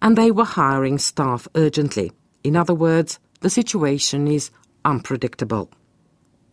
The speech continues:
Before the covid nineteen crisis, Russia was a priority market for Bulgarian tourism. However,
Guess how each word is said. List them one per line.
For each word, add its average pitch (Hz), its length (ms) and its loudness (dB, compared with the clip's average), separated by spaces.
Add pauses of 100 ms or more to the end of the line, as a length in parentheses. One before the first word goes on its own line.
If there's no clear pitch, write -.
(840)
Before 240 360 4
the 262 80 2
covid 202 400 4
nineteen 185 480 2
crisis, 202 720 0
Russia 151 380 -2
was 139 200 -2
a 139 220 0
priority 147 520 0
market 139 400 -2
for 165 140 -4
Bulgarian 131 560 -2
tourism. 139 580 0 (760)
However, 156 420 2